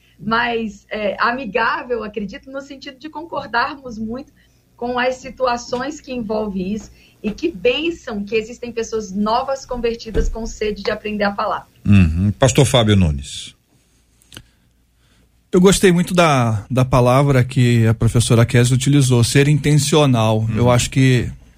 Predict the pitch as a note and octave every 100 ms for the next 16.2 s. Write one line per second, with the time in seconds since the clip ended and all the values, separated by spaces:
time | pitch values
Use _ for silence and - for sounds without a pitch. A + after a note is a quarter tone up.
0 | - A#2+ A#2+ A2+ G#2 G2 - - - _
1 | - B2 A#2+ A#2 C3 D3+ C#3 B2+ C#3+ C3+
2 | C#3+ C3 C3 B2 B2+ B2 C3+ B2+ A#2 -
3 | - A2+ G2+ - - A2 B2 C3 - -
4 | _ _ _ _ _ _ - - - _
5 | - C3 C#3+ C#3 B2+ B2 B2+ B2+ B2+ A#2
6 | A2 G2 - - _ _ A#2+ C3 C#3+ C#3
7 | C3 A#2+ - B2 B2+ C#3+ C#3+ B2 A#2+ A#2
8 | C#3 C3+ A#2+ G#2+ A#2 - - - A#2 B2+
9 | C#3 C#3+ D3+ - D#3+ B2+ B2 B2 C3 A#2
10 | A2 A#2 B2 B2+ - B2 A#2 D3+ D3 B2
11 | - C#3+ C3 B2 B2 B2 A#2+ A#2 G#2 G2
12 | F#2+ - - _ _ _ - - - _
13 | - A2+ A2+ A2+ A2 G2 - A2 A2+ A2+
14 | B2 B2+ C3 - C#3 C3 C3 D3 E3 D#3
15 | G#3 D3+ B2+ D#3+ F#3 B2+ A#2 A#2 - -
16 | G2 F2+